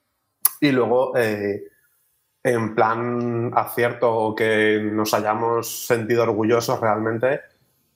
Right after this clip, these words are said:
eh, viene un poco a lo mismo, o sea, de haber dado el paso de poder empezar a hacer esto, porque son, la, la gente sigue pensando que, que todo el tema de internet es muy americano, muy de fuera de España,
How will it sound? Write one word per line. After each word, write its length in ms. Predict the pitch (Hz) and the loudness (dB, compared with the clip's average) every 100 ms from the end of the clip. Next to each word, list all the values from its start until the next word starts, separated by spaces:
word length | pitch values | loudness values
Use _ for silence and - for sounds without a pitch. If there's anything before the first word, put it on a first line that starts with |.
| _ _ _ - | _ _ _ -12
eh, 160 | 104 - | -8 0
viene 240 | 120 135 | 2 2
un 60 | 135 | 2
poco 260 | 123 120 | 2 2
a 100 | 135 | 2
lo 60 | 123 | 2
mismo, 260 | 120 127 104 | 0 -2 0
o 40 | |
sea, 360 | 110 101 98 - | 2 2 2 -2
de 160 | 107 107 | -2 0
haber 200 | 107 113 | 2 2
dado 180 | 123 131 | 2 2
el 120 | 127 | 0
paso 520 | 127 131 131 - - _ _ | -2 0 -2 -4 -10 _ _
de 260 | 113 107 104 | -2 0 0
poder 260 | 107 104 | 0 0
empezar 340 | 117 120 - 120 | 0 0 0 0
a 60 | |
hacer 180 | 131 123 | 0 -2
esto, 420 | 110 - 104 90 - _ _ | -2 -4 -4 -6 -8 _ _
porque 340 | 104 - 98 | -4 -2 -2
son, 440 | - 104 104 107 107 - - - - - | -2 -2 -2 -2 -4 -12 -18 -20 -10 0
la, 760 | 117 110 104 101 101 101 101 - - _ | 2 4 2 2 0 -2 -6 -14 -20 _
la 160 | 131 120 | 0 0
gente 600 | - 131 131 156 170 175 | 2 -2 0 0 0 -2
sigue 520 | 175 - 127 131 127 | -4 -4 0 2 2
pensando 540 | 123 123 120 120 117 127 | 2 -2 -2 -2 -2 -4
que, 500 | 120 104 98 98 - _ | -2 0 -2 -4 -10 _
que 180 | - 107 | -2 -2
todo 240 | 104 110 120 | 2 2 2
el 80 | |
tema 180 | 120 117 | 0 -2
de 60 | 120 | -2
internet 400 | 117 113 107 107 | -2 -2 -2 0
es 120 | 127 123 | -2 0
muy 140 | 110 | -2
americano, 600 | 107 107 107 104 107 113 | -2 -2 -2 -2 -2 -4
muy 280 | 110 104 104 | -2 -2 0
de 160 | 107 | -2
fuera 300 | 104 117 104 | 0 0 0
de 60 | 101 | -2
España, 520 | 101 - 113 123 127 | -4 -2 0 0 -2